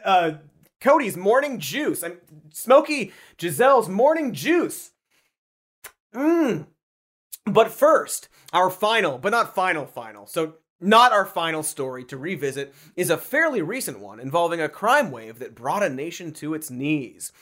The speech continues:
which was odd because nonviolent crime is actually down in the country, and so all the reports of property-related crime have been largely fueled by corporate and police propaganda in the fictional world of the show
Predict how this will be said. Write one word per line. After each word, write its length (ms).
which 160
was 160
odd 280
because 280
nonviolent 500
crime 240
is 100
actually 260
down 200
in 80
the 60
country, 420
and 80
so 100
all 220
the 100
reports 420
of 140
property-related 720
crime 300
have 100
been 180
largely 320
fueled 300
by 100
corporate 380
and 80
police 220
propaganda 840
in 400
the 100
fictional 400
world 340
of 140
the 60
show 480